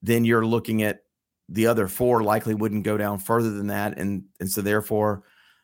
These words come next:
your principal would be protected completely on the other four, and your principal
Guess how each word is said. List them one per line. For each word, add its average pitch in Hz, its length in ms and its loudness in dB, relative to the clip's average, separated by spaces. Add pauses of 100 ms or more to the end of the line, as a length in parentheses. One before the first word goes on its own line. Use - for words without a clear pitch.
(160)
your 110 100 0
principal 120 340 0
would 107 80 2
be 101 120 -2
protected 101 600 -2
completely 113 640 0
on 104 120 0
the 104 120 -2
other 123 220 2
four, 104 440 0
and 101 140 -2
your 98 100 -4
principal 104 640 -6